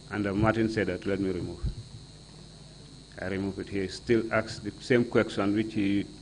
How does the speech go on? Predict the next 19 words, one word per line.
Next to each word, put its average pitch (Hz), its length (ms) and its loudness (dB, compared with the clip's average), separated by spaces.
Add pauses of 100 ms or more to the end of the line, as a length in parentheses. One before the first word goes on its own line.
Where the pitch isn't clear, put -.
asked 107 300 0
for 92 260 2
that 98 240 0
man 76 220 -4 (220)
from 101 420 6
Sana. - 340 -2 (1400)
And - 100 -10
asked - 180 -4
him, 110 120 2
"You 117 280 6
are 101 220 2 (640)
<clears throat> - 400 10
trying 139 260 8
to 127 160 2
overthrow 120 520 6 (680)
you 120 160 6
and 117 140 4
Sana 113 240 2
and 104 240 0